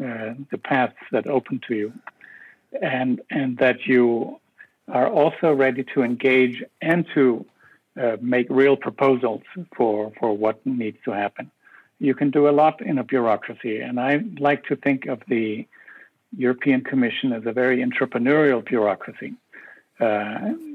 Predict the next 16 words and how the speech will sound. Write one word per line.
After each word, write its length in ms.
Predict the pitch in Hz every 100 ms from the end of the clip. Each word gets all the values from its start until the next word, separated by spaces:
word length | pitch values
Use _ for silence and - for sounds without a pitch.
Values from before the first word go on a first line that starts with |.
| 294
I 80 | 120
have 120 | 127 120
certainly 340 | - 151 139 123
written 420 | 113 135 - 135
my 160 | 123 117
own 220 | 120 120
job 240 | 127 117
descriptions 580 | 117 107 131 101 - 110 -
for 80 |
the 80 | 113
past 320 | 104 117 107
twenty 300 | - 120 107
years. 280 | 107 107 131 - _ - _ -
<laughs> 460 | - - - - -
And, 640 | 175 156 127 123 120 113 - _ _ - - _ -
and 380 | 170 135 127 120